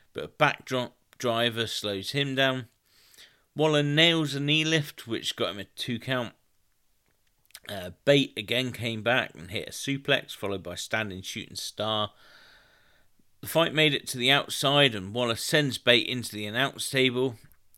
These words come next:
and then nails a baseball sliding clothesline. Uh, that takes us to a break. When we come back, Waller was in full control. Bate battles back and counters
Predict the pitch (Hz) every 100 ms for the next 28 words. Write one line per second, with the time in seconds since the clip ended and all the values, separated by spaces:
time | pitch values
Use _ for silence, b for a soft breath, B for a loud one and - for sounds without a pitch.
0 | - 95 104 104 104 101 - _ 117 131
1 | 139 135 117 107 104 110 107 - 101 95
2 | - - 101 107 98 98 98 - B B
3 | B B - - 131 139 117 - 131 127
4 | 131 123 120 b b b b b b _
5 | - 85 92 92 85 - 120 - - 87
6 | - - - 92 85 113 113 101 - 123
7 | 123 - 135 113 - 156 135 - - 123
8 | 135 131 117 110 110 104 95 - 143 120
9 | 98 - 113 113 107 B B B B B
10 | B B B _ _ _ _ _ _ -
11 | 165 160 160 151 110 - - 160 147 -
12 | - 110 101 - 139 - 135